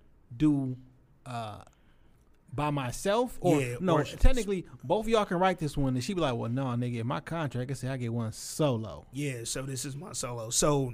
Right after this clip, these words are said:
Speaker 2: Nuri's, uh, closest friend at work is this girl named Angela. And Angela's contract says that she gets a solo episode to write on her own. But their boss was like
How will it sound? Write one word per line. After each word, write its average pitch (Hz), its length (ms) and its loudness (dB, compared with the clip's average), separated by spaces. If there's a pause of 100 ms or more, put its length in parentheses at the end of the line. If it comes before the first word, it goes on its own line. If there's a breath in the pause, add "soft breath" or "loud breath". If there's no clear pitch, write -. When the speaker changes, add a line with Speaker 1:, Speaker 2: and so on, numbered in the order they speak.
(100)
Speaker 2:
Nuri's, 180 680 2
uh, 120 260 -2
closest 131 440 -2
friend 113 200 -8
at 107 100 -8
work 104 200 -6
is - 60 -10
this 104 140 -10
girl 104 200 -8
named 98 240 -14
Angela. 123 500 -6 (400 loud breath)
And 120 380 -4
Angela's 139 680 -2
contract 117 460 -6
says 113 300 -6
that 104 140 -10
she 160 200 0
gets 135 240 -2
a 127 40 -6
solo 123 380 -2
episode 113 520 -2
to 113 100 -8
write 113 220 -8 (120)
on 123 120 -6
her 147 220 -4
own. 117 360 -8 (560 loud breath)
But 143 180 6
their 156 140 6
boss 175 580 -2
was 185 180 -4
like 196 380 -4